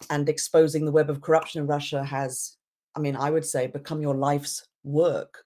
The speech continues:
So could you please tell us a bit about how you got here? Tell us about the Magnitsky Act, if you can.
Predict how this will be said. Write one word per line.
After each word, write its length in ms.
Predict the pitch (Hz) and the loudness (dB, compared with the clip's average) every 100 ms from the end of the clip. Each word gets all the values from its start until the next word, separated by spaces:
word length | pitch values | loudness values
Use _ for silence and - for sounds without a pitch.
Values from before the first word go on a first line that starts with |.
| - | -12
So 280 | - 165 | -2 -2
could 300 | 165 - 285 | -2 -4 -4
you 80 | 277 | -4
please 240 | 269 254 - | -4 -6 -6
tell 240 | - 214 | -4 -2
us 280 | 170 143 - | -2 -4 -6
a 40 | |
bit 240 | 143 143 - | -2 -2 -2
about 260 | 143 147 143 | 0 0 0
how 220 | 151 160 | -2 -2
you 180 | 156 139 | -2 -2
got 260 | 143 135 | -2 -4
here? 380 | - 131 - - - - - | -6 -10 -10 -14 -20 -20 -18
Tell 180 | - 190 | -4 -2
us 120 | 180 | -2
about 240 | 165 170 - | -2 -2 -2
the 40 | |
Magnitsky 640 | 151 139 139 - - 127 | -2 -2 -4 -6 -10 -10
Act, 300 | - - - | -10 -14 -16
if 160 | 135 131 | -16 -14
you 60 | - | -14
can. 380 | 143 101 - | -12 -12 -16